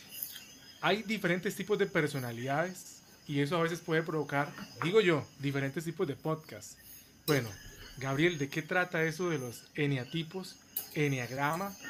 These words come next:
que me lleva a decir que hay diferentes tipos de personalidad? Y es que tu podcast trata, eh, tiene que ver con esto, pues, con la mente y con el desarrollo personal. Y creo que es importante platicarlo. ¿Será que influye un poquito o será que no tiene que, no influye en nada,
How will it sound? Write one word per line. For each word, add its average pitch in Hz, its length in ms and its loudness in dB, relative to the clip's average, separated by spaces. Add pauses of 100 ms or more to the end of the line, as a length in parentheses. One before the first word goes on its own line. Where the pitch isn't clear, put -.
(120)
que 139 120 -2
me 131 120 -4
lleva 160 380 2
a 151 60 0
decir 143 200 -4
que 175 120 -4
hay 180 40 2
diferentes 160 400 -4
tipos 180 220 -4
de 170 80 0
personalidad? 139 540 -2 (260)
Y 180 60 0
es 170 80 -2
que 208 80 -2
tu 214 160 -4
podcast 196 480 -2
trata, 156 420 -2 (500)
eh, 123 220 -8
tiene 156 180 0
que 175 140 2
ver 139 220 0
con 131 160 -6
esto, 113 200 -12 (160)
pues, - 120 -14
con 110 120 -14
la 110 120 -10
mente 139 260 -2
y 160 60 -2
con 147 100 -2
el 123 60 -4
desarrollo 120 340 -6
personal. 123 480 -4 (800)
Y 151 80 -8
creo 165 160 -2
que 190 80 0
es 180 80 0
importante 170 500 -2
platicarlo. 135 800 -4 (480)
¿Será 135 340 -4
que 202 120 -8
influye 170 400 -2
un 170 80 -6
poquito 185 460 -6
o 170 60 -4
será 131 200 -8
que 170 80 -8
no 165 80 -2
tiene 156 200 -6
que, 135 200 -6 (100)
no 143 140 -6
influye 156 320 -2
en 135 80 -2
nada, 156 340 -2